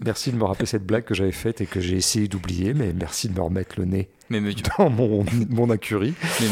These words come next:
Speaker 2: me-, mieux vaut tard que jamais.
Speaker 1: Ouais, voilà. Et, ouais.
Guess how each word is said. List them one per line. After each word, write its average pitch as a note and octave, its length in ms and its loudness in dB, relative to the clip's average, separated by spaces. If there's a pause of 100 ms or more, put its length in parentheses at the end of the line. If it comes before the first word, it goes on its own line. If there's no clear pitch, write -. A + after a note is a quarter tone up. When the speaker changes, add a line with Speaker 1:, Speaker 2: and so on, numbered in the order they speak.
(240)
Speaker 2:
me-, A#2+ 80 0
mieux A2 120 2
vaut G2+ 140 -2
tard G#2+ 200 -6
que - 120 -8
jamais. G2 320 -4 (200)
Speaker 1:
Ouais, C3+ 360 2
voilà. G#2 440 2
Et, G#2 240 2
ouais. G2 160 0